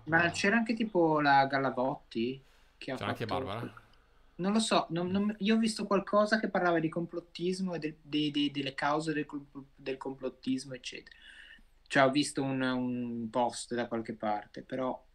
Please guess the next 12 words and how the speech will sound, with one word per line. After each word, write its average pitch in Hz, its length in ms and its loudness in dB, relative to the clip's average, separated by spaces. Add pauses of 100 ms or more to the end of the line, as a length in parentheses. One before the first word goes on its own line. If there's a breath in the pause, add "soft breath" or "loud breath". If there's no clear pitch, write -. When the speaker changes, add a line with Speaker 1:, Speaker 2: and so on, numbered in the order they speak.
(480)
Speaker 1:
poi 127 140 -2
magari 123 420 2
ne 123 100 -2
parliamo 123 400 -2
su - 180 -8
Telegram. 110 420 -4
A 123 100 2
proposito, 143 640 0
Speaker 2:
Ok. - 260 -18
Speaker 1:
seguiteci 156 580 0
su 139 160 -6
Telegram, 113 600 -2